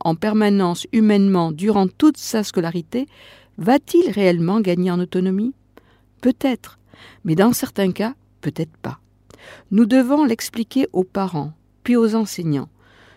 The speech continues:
Nous avons besoin d'étudier sérieusement les résultats, au cas par cas, pour pouvoir répondre aux questions que pose l'autonomie. Il faut mieux comprendre pour mieux accompagner. L'autonomie est,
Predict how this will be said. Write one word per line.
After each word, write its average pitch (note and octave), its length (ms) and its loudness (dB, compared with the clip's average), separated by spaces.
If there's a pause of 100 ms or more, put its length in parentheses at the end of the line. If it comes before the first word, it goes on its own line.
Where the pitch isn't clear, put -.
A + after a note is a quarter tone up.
(140)
Nous G#3 200 0
avons G#3 220 0
besoin G#3+ 440 2
d'étudier A3 500 -2
sérieusement G#3+ 680 0
les F3+ 100 0
résultats, D#3+ 600 -4 (460)
au F3+ 80 4
cas B3+ 260 -2
par - 320 -8
cas, C3 200 -6 (440)
pour D#3 120 -10
pouvoir A3+ 360 0
répondre A3+ 560 0 (180)
aux A3+ 100 2
questions G#3+ 680 -2
que F3 100 0
pose G3+ 400 -2
l'autonomie. D#3+ 640 -4 (840)
Il A3 180 -2
faut A#3+ 260 -2
mieux A#3 260 4
comprendre A3+ 760 0 (240)
pour F#3+ 180 2
mieux A3 340 4
accompagner. E3 760 -6 (640)
L'autonomie F#3+ 720 0 (460)
est, E3 160 -4